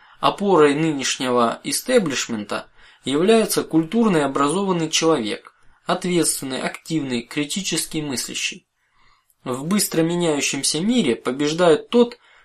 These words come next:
кто революционнее – а значит революционер. Это не противник системы, а ее двигатель. Если руководитель не революционер,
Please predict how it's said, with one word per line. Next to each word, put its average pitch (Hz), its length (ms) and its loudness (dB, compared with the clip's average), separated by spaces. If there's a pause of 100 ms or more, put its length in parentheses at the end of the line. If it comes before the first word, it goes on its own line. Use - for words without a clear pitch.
(120)
кто - 400 0
революционнее – 147 1120 0 (220)
а 123 100 0
значит 160 480 -2
революционер. 139 920 -4 (640)
Это 170 240 0
не 175 140 -2
противник 165 640 -2
системы, - 640 -6 (400)
а 131 100 -4
ее 170 260 -2
двигатель. 123 680 -6 (680)
Если 196 320 0
руководитель 185 920 0
не 156 340 0
революционер, 139 960 -2